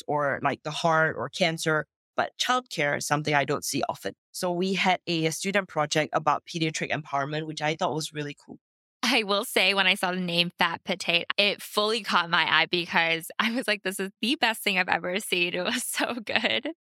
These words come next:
Speaker 2: Now, before we wrap, I know you have so much wisdom and experience when it comes to these projects, but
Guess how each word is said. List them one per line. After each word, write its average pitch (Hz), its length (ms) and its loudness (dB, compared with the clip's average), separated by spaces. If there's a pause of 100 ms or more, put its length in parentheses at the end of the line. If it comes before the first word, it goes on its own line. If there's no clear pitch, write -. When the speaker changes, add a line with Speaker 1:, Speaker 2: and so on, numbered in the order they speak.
(240)
Speaker 2:
Now, 220 420 2
before 359 300 2
we 320 140 0
wrap, 175 420 4 (260)
I 196 80 4
know 190 120 2
you 190 160 -2
have 175 220 -2
so - 160 -4
much 220 260 -8
wisdom 190 440 0
and 180 80 -4
experience 175 560 -4
when 175 120 2
it - 100 0
comes 170 280 -4
to 175 80 -6
these 170 220 -2
projects, 170 580 0
but 190 140 0